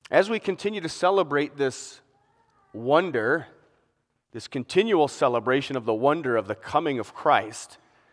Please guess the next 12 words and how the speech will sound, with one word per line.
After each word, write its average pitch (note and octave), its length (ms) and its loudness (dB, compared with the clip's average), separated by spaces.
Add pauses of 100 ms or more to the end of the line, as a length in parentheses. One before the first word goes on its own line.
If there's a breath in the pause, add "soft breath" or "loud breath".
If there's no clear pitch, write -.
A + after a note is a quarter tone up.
(1120)
we C#3+ 80 2
want B3+ 180 8
to A#3+ 60 6
know G3+ 160 8
what F3+ 220 8
it G3 100 6
means E3+ 440 2
that C3 640 4
the C#3 100 0
Messiah E3+ 840 6 (380 soft breath)
was C3+ 240 -2
coming C3 680 2